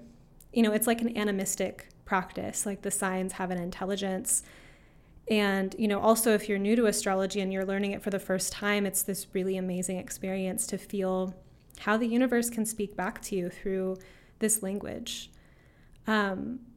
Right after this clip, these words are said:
but as you can see, there's this possibility that as you kind of know these codes about the signs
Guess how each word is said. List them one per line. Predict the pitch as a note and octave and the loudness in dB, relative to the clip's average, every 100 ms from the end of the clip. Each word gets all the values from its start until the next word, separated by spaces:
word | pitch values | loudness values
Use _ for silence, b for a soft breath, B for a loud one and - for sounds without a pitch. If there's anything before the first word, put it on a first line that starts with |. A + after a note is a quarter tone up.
| - - - - _ - - - - - - _ B3 | -20 -20 -20 -20 _ -20 -20 -20 -20 -20 -20 _ 2
but | A3+ A#3 | 6 6
as | A3+ B3 | 6 4
you | C4+ | 2
can | B3+ A#3 | 2 0
see, | - B3+ | 0 2
there's | A3+ G#3 | 2 2
this | A3 - | 0 -2
possibility | - B3 - G3 G3+ A#3+ A3 | 2 2 2 0 2 2 2
that | G3 G3 F#3+ - - - - - - - - - | 2 0 -2 -4 -12 -20 -20 -20 -20 -20 -10 4
as | A3+ A#3 | 6 6
you | A#3+ | 4
kind | - A3 | 2 0
of | A3 | 0
know | G3+ G#3 | 0 0
these | G3+ G3 | 0 -2
codes | - A3+ G#3+ G#3 | 2 4 4 2
about | G3 F#3 | -2 -4
the | F3 | -4
signs | - D4+ C#4 A3 A3 - | 0 4 4 4 2 -4